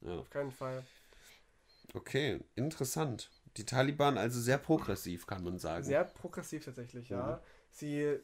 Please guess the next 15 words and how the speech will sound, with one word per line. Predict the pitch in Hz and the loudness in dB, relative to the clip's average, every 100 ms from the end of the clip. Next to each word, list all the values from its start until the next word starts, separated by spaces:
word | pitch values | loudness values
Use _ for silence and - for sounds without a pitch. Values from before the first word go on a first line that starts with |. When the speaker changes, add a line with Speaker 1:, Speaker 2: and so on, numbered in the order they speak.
| - | -4
Speaker 2:
treten | - 170 | -4 -2
nicht | 175 165 | -2 2
nur | 160 | 2
auf | 143 | 2
irgendwelchen | 151 156 151 147 143 | 0 0 0 0 -4
Schwänen, | - 147 165 202 202 185 | -4 0 2 2 2 2
äh, | 135 | 2
auf | 151 151 | 0 0
irgendwelchen | 151 143 143 131 - | -2 -4 -4 -8 -10
Tretbooten | - 170 185 165 170 170 156 | -4 -2 0 0 0 0 0
und | 143 139 | 2 0
gehen | 147 | -2
ins | 143 | -4
Fitnessstudio, | 160 196 175 - 160 160 | -4 -6 -4 -2 -2 2
nein, | 143 151 190 | 4 4 4